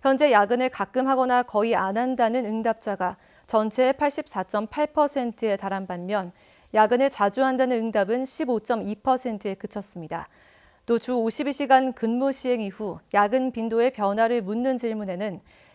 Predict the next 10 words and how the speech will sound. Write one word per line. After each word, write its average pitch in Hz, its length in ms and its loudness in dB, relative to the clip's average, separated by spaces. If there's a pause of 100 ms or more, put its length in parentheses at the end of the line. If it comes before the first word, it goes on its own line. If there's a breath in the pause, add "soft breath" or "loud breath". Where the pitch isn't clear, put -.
야근이 220 340 6
줄었다가 240 680 4
사십팔점칠 262 920 -2
퍼센트로 254 540 -2
절반에 220 480 2
가까웠고 190 720 -4 (440 soft breath)
야근 220 320 4
수당을 294 380 0
지급하냐는 254 680 0
질문에는 220 720 -4